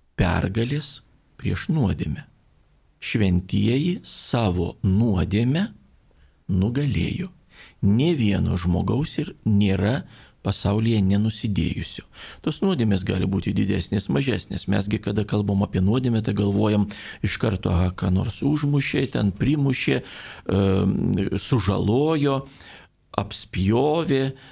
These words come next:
ar ten apgavo. Bet yra ir kitų nuodėmių, kurios yra nemažiau pavojingos, bet, e, mažai pastebimos, mažai matomos, e, kaip, e, puikybė,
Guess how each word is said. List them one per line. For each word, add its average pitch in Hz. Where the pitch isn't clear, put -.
ar 90
ten 101
apgavo. 123
Bet -
yra 95
ir -
kitų 131
nuodėmių, 90
kurios 95
yra 98
nemažiau 107
pavojingos, 95
bet, 90
e, 87
mažai 92
pastebimos, 87
mažai 98
matomos, 87
e, 85
kaip, -
e, 82
puikybė, 120